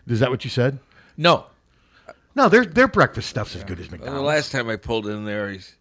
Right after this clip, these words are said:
Speaker 3: "I just saw this movie. It was pretty dark about"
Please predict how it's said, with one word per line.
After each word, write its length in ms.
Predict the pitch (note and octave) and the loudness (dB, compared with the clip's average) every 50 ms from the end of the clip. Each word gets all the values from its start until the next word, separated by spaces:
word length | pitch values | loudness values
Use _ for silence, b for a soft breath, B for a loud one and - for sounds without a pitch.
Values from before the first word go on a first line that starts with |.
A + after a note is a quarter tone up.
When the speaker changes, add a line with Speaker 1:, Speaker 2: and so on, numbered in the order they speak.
| _ _ _ _ _ _ _ _ _ _ | _ _ _ _ _ _ _ _ _ _
Speaker 3:
"I 180 | C#3 F3 F#3+ F3 | 0 0 2 0
just 240 | D3+ C#3+ B2 - - | -2 -4 -8 -10 -4
saw 240 | - D3 D3 D3+ C#3+ | -2 0 2 2 0
this 320 | C3 A2 G2 - - - b b b b b b b b - | 0 -4 -8 -10 -18 -20 b b b b b b b b -4
movie. 360 | G#2 C#3 E3 E3+ D3+ D3 C3+ | 0 2 2 4 4 2 0
It 20 | B2+ | 0
was 240 | B2+ A#2+ G#2+ - - | 0 -2 -10 -12 -16
pretty 380 | _ _ - D3+ D#3+ D3 C#3+ B2+ | _ _ 0 0 2 2 0 2
dark 400 | C3 C#3 C#3+ C3+ B2 - - A2 | 4 4 4 4 2 0 -4 -8
about" 380 | G2+ G2 G#2+ G#2+ G#2+ G2+ G2+ | -6 -2 -2 -2 -2 -2 -4